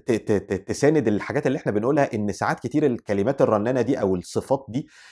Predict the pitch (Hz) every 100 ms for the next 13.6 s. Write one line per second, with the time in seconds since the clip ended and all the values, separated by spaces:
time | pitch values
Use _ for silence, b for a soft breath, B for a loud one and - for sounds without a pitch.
0 | B - 131 - 113 - 147 160 139 -
1 | 147 131 - 139 143 110 - 101 135 135
2 | 117 87 107 - 123 127 180 131 127 147
3 | 113 107 98 - 92 87 117 147 135 135
4 | - 139 - 123 90 117 139 127 127 139
5 | 107 104 127 - 101 87 90 107 135 127
6 | 135 127 135 117 117 95 95 95 143 -
7 | 139 123 113 98 98 101 151 - 117 110
8 | 87 - b b b b 190 208 214 202
9 | - - 120 98 - _ b b b b
10 | - 120 - 113 170 180 151 185 - 165
11 | 151 147 120 - 92 87 _ _ - 107
12 | 104 - 220 220 156 117 180 139 131 151
13 | - - - 165 196